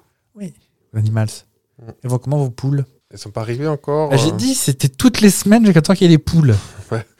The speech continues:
Speaker 2: Croyez-moi que vous allez entendre parler des poulettes, hein, parce que ça se fait pas comme ça.
Speaker 1: Je me, j'ai réécouté l'épisode, euh, cent dix, du coup, le
Speaker 2: Oui.
Speaker 1: dernier, et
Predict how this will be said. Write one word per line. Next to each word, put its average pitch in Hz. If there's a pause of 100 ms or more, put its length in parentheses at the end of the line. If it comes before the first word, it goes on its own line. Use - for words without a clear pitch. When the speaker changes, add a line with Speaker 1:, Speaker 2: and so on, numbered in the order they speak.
(400)
Speaker 2:
Croyez-moi 113
que 156
vous 123
allez 101
entendre 101
parler 117
des 95
poulettes, 202
hein, 135
parce 120
que 123
ça 117
se -
fait 117
pas 98
comme 110
ça. 277 (440)
Speaker 1:
Je 131
me, 147
j'ai 123
réécouté 156
l'épisode, 120
euh, 110
cent 92
dix, 165
du 123
coup, 254
le 113
Speaker 2:
Oui. -
Speaker 1:
dernier, 107
et 269